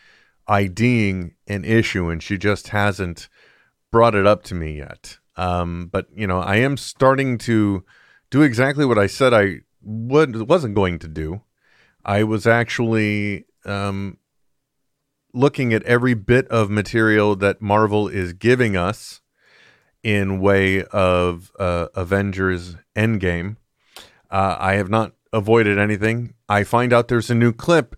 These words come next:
and I, I say, "Okay, I won't look," but then I have to. And that's now leading me down the path, uh, of, of starting to get into speculation territory. And I've gotta, I've gotta stop.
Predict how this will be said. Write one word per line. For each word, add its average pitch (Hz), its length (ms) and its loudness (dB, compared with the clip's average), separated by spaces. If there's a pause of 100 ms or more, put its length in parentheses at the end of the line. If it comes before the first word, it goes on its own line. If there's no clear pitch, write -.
and 113 140 -2
I, 113 240 0
I 110 120 2
say, 147 280 2
"Okay, 127 260 0
I 90 120 0
won't 110 200 -2
look," 98 200 -6
but 95 100 -10
then 98 140 -4
I 92 80 0
have 120 300 -2
to. 82 200 -6 (440)
And 120 180 2
that's 156 220 0
now 196 280 4
leading 196 540 2
me 185 140 4
down 127 720 0 (200)
the 101 140 -2
path, 110 680 0 (640)
uh, 120 180 2
of, 120 300 2
of 117 240 -2
starting 151 540 0
to 131 460 2 (100)
get 127 220 0
into 131 420 -2
speculation 123 920 -2
territory. 98 880 0 (600)
And 101 120 -4
I've 98 120 -4
gotta, 123 340 2
I've 101 160 -2
gotta 113 200 0
stop. 104 440 -10